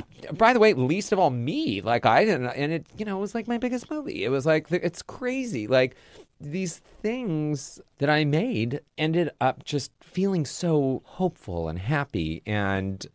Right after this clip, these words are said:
Speaker 2: and right. And it, I was like, "That's weird."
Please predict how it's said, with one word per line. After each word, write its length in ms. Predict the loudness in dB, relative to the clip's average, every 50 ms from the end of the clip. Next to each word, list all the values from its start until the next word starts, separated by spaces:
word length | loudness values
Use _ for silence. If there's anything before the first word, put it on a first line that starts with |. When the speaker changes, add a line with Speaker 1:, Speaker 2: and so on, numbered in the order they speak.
| _ _ _ _ _
Speaker 2:
and 300 | -4 -4 -2 -2 -2 -2
right. 420 | 0 0 0 0 -4 -10 -20 -20 -20 _ _ _ -8 -2
And 460 | 0 2 2 4 2 2 0 -4 -8 -10 -16 _ _ _ _
it, 220 | -6 -6 -6 -4 -4
I 120 | -4 -2
was 140 | -2 -2 -2
like, 220 | 0 -2 -2 0
"That's 240 | -4 -6 -6 -6 -8
weird." 380 | -10 -10 -10 -10 -10 -10 -10